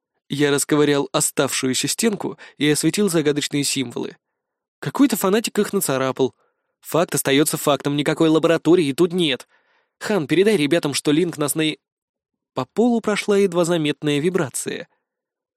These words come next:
«Что это?» — ужаснулась Хелен. «Твою мать, Марк!» «Погоди, не суетись».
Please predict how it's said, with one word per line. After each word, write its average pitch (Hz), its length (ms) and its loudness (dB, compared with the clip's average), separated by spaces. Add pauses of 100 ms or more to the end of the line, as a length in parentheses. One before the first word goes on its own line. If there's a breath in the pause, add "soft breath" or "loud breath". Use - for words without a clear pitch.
(140)
«Что - 260 2
это?» — 196 240 2 (380 soft breath)
ужаснулась 147 540 2
Хелен. 123 420 -4 (540)
«Твою 320 340 6
мать, 302 280 6
Марк!» 330 500 2 (500 soft breath)
«Погоди, 135 480 0 (300)
не 143 260 0
суетись». 143 640 -2